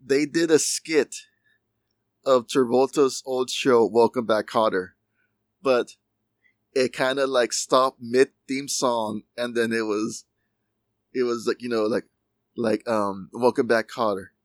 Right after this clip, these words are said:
directed by Quentin Tarantino. <laughs> And you just see them all, like, walking on the, the high, you know, the road, you know, Quentin Tarantino style.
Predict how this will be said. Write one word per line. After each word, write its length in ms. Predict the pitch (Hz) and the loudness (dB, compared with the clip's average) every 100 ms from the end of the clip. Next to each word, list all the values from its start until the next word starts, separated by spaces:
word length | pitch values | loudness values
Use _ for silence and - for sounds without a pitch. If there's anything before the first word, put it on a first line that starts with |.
| _ - | _ -4
directed 460 | 127 113 - - | -2 -2 -6 -8
by 180 | - 76 | -6 -8
Quentin 380 | - - 113 104 | -8 -8 -6 -6
Tarantino. 580 | - 107 101 110 107 98 | -8 -8 -8 -10 -10 -14
<laughs> 480 | - _ _ _ - | -20 _ _ _ -2
And 160 | 160 135 | -2 0
you 100 | 127 | -2
just 220 | 127 - | -2 0
see 140 | 135 | -2
them 220 | 110 127 104 | 0 0 0
all, 280 | 104 113 | 0 -2
like, 300 | 110 175 - - - - _ | -2 -4 -8 -18 -20 -20 _
walking 420 | 127 127 117 127 | -2 -2 -2 -8
on 200 | 117 120 | -8 -4
the, 180 | 117 101 107 | -2 -4 -4
the 120 | 107 | -8
high, 300 | 110 98 98 | -4 -4 -4
you 140 | 120 117 | -8 -6
know, 160 | 110 | -4
the 140 | 110 107 | -2 -2
road, 480 | 113 113 113 110 104 _ _ _ _ - | 0 0 0 -2 -8 _ _ _ _ -12
you 140 | 120 | -8
know, 100 | 113 | -8
Quentin 260 | 113 110 107 | -6 -6 -4
Tarantino 480 | 113 98 104 104 | -4 -4 -8 -12
style. 800 | 98 - 110 107 107 107 104 98 | -10 -6 -4 -2 -4 -6 -10 -14